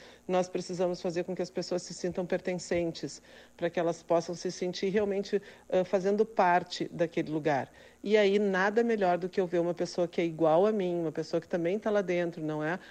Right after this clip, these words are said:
alguém que foi contratado para falar, não é um, um artista, não é uma propaganda, não é uma filmagem que eu comprei,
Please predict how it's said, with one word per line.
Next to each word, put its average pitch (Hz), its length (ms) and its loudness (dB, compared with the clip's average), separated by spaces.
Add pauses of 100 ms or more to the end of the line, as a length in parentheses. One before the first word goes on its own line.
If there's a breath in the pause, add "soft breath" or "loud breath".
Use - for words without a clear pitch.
(120 loud breath)
alguém 180 320 2
que 180 80 -14
foi 190 120 2
contratado 175 800 -2
para 165 260 -2
falar, 151 520 2
não 139 200 -4
é 156 240 -2 (280 loud breath)
um, 170 380 2
um 165 40 2
artista, 180 580 -2
não 170 120 0
é - 20 0
uma 170 140 0
propaganda, 165 720 0
não 160 160 -2
é 165 60 0
uma 170 100 0
filmagem 165 560 -2
que 165 60 -6
eu 165 60 -4
comprei, 165 280 -2